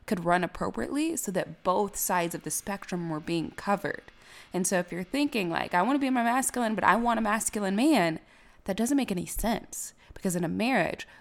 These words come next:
there are roles, there are things that need to be done on both sides of the spectrum. And if you're both trying to do the same thing,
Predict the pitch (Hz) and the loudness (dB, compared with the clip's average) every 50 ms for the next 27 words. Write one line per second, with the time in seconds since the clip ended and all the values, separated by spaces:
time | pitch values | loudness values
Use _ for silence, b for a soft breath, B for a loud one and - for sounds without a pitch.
0 | B - 202 190 175 - 185 175 165 165 - - - 165 185 202 226 208 175 165 | B 0 2 2 4 4 2 2 0 -2 -6 -10 -8 -4 0 2 2 2 2 0
1 | - 165 - - 170 - - - - - - 233 233 233 214 185 185 - - 180 | 0 -2 -4 -2 -2 -2 -2 -4 -6 -6 -4 -2 -2 -2 -2 -2 -4 -4 -4 -4
2 | 170 180 202 - - 202 208 196 180 175 170 175 185 202 - - 175 180 165 165 | -4 -4 -6 -6 -6 -6 -6 -4 -2 -2 -2 0 -2 -2 -2 -4 -4 -2 -2 -2
3 | 170 185 - - 175 185 180 - 175 180 160 160 - - - 156 175 - - 226 | -2 -2 -2 -2 -2 -2 -2 -4 -4 -4 -2 -2 -2 -2 -2 -4 -6 -6 -6 -2
4 | 240 247 247 - 175 180 165 - 185 185 175 165 - 165 160 175 190 - - - | -2 0 0 0 0 -2 -2 -2 -4 -6 -6 -4 -4 -2 -2 -2 -4 -6 -4 -2
5 | 196 170 170 170 170 160 165 160 170 - - 170 156 165 160 - - 151 147 143 | 0 0 0 -2 -2 -2 -2 -2 -2 -2 -2 -2 -4 -6 -6 -6 -4 -4 -2 0
6 | 175 233 | 0 0